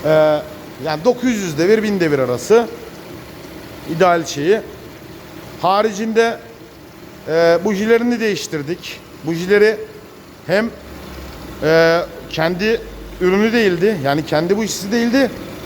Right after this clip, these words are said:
Dahilinde farklı bir markanın bile yan sanayi ürünü bujiler. Onları değiştirdik. Şu an gayet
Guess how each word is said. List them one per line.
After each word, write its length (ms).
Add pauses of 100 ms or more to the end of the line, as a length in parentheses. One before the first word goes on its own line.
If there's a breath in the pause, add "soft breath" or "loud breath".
(260)
Dahilinde 720 (1000)
farklı 440
bir 60
markanın 640 (140)
bile 300 (520)
yan 200
sanayi 480
ürünü 360 (360)
bujiler. 400 (540)
Onları 380
değiştirdik. 760 (1800)
Şu 200
an 200
gayet 340